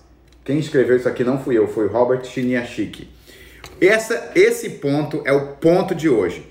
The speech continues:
Você que tá chegando agora, bem-vindos. Pra quem não me conhece, meu nome é Gustavo Couto, eu sou consultor e estrategista financeiro da Five Rings Financial, da agência Brasilionaires, a agência de consultores e estrategistas brasileiros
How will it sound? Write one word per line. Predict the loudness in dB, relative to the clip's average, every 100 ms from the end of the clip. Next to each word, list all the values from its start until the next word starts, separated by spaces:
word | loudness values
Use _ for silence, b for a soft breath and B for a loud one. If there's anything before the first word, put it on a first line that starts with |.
| -8
Você | -2 2 2
que | 2
tá | -2
chegando | -2 -2 0
agora, | 0 0
bem-vindos. | 0 2 2 2 0 0 0 -2
Pra | -2 -2
quem | -2 0
não | 0 0
me | 0
conhece, | 0 2 0 0
meu | -2
nome | 0 -2
é |
Gustavo | -4 -4 -6 -4
Couto, | 0 0 0
eu | -2
sou | -2
consultor | -4 -4 -6 -4 0 0
e |
estrategista | 0 -2 -2 0 -4 -4 -10
financeiro | -8 -6 -6 0 0 0 -4 B B B -4
da | -4
Five | 0 0 2 0
Rings | -4
Financial, | -2 -2 -2 -4 -2
da | 0
agência | 0 0 -2 -2 0 -4
Brasilionaires, | -2 0 0 -2 -2 -4 -8 -6
a | -2
agência | -2 -2 -6 -4
de | -8
consultores | -8 -10 -8 -4 -4 -4
e |
estrategistas | -10 -6 -6 -4 -6 -6 -14 -10
brasileiros | -6 -4 0 0 -2 -6